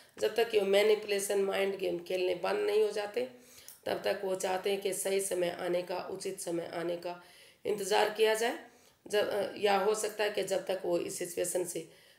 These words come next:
बाहर निकलना चाहते हैं, इस रिश्ते को आगे नहीं बढ़ाना चाहते, इस रिश्ते के बारे में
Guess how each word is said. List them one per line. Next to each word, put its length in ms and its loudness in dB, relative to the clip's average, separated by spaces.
बाहर 360 2
निकलना 400 -2
चाहते 420 -4
हैं, 180 -2
इस 160 -4
रिश्ते 300 -4
को 260 -6
आगे 300 4
नहीं 240 4
बढ़ाना 380 0
चाहते, 320 -2
इस 380 -4
रिश्ते 380 -6
के 160 -4
बारे 260 -4
में 200 -8